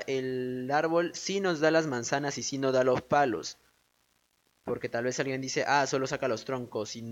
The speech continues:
deja las hojas ahí". No, no, no, también s-, salen los palos y salen las hojas y... Bueno, las hojas no te las da, ¿no? Pero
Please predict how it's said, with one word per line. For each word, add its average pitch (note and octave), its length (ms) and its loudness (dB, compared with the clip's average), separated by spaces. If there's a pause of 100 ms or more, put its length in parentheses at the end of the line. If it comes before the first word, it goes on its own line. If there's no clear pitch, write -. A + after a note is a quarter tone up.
deja B2+ 220 -6
las A#2 140 -4
hojas C3 240 -6
ahí". B2 200 -2
No, A#2 140 -8
no, A#2+ 80 -8
no, A#2+ 180 -6
también A#2+ 380 -8
s-, - 680 -12
salen C#3+ 680 -4
los B2+ 280 -2
palos D3 560 0
y - 80 -16
salen A#2+ 360 -6
las A#2 240 -8
hojas C#3 380 -2
y... A2 180 -14 (300)
Bueno, C#3+ 180 0
las C#3 120 -2
hojas E3 160 0
no D#3+ 100 -4
te D#3+ 80 2
las A#2+ 180 0
da, C3+ 160 0
¿no? B2+ 280 -6
Pero A#2 360 0